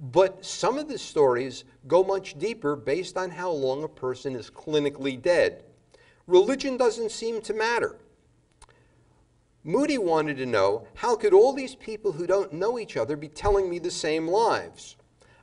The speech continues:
Again, we have two lives tracked. Now, the example I want to use here is Pam Reynolds. Pam Reynolds went un-, underwent a rare operation to remove a giant basilar artery aneurysm in her brain that threatened her life.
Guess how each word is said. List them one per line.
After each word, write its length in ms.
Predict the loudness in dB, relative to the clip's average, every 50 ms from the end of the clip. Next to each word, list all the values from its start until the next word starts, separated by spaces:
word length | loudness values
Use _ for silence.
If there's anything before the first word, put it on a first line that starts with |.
| _
Again, 360 | -12 -8 -2 0 0 2 2 0
we 120 | 0 0
have 160 | 0 -2 -4
two 160 | -6 -6 -4
lives 460 | -2 0 0 2 2 0 -2 -4 -10 -16
tracked. 600 | -12 -8 -6 -4 -4 -4 -8 -12 -18 _ _ _ _ _ _ _ _ _ -20 -14 _
Now, 180 | 2 4 4 4
the 120 | 4 2
example 460 | -2 -2 -2 0 0 0 0 2 4
I 40 | 4
want 260 | 6 6 6 6 4
to 60 | 2 0
use 340 | -2 -4 -4 -4 -4 -6
here 280 | -4 2 4 4 4 4
is 120 | 0 -2
Pam 400 | -6 -10 -6 -2 0 2 4 4
Reynolds. 460 | 6 6 6 4 2 0 -4 -8 -14 -14 -18 _ _ _ _ _ -20 -20 -20 -20 -20 _ -6
Pam 340 | -2 0 2 2 2 4 4
Reynolds 320 | 4 4 4 0 0 -2
went 220 | 0 0 0 2
un-, 320 | 2 0 -2 -4 -8 -14 -18 -20 -20 -14 0 2
underwent 460 | 2 6 8 8 8 8 8 8 6
a 40 | 6
rare 360 | 6 4 4 6 6 6 6
operation 640 | 4 2 2 2 4 6 6 6 4 0 -2 -2
to 60 | 0
remove 360 | 2 0 2 2 0 0 0 -2
a 40 |
giant 580 | -6 -8 -6 -4 -2 0 2 2 0 0 -2 -6
basilar 560 | -8 -8 -8 -8 -4 -2 0 2 4 4 4 4
artery 400 | 4 4 4 4 2 2 2 2
aneurysm 600 | 2 2 2 2 2 2 2 0 0 -2 -4 -2
in 60 | -2
her 100 | -2 -2
brain 360 | 0 2 2 2 2 2 -2
that 120 | -6 -12
threatened 340 | -4 -2 -2 -2 -2 -2 0
her 120 | 2 4 4
life. 460 | 4 4 2 0 -4 -8 -16 -20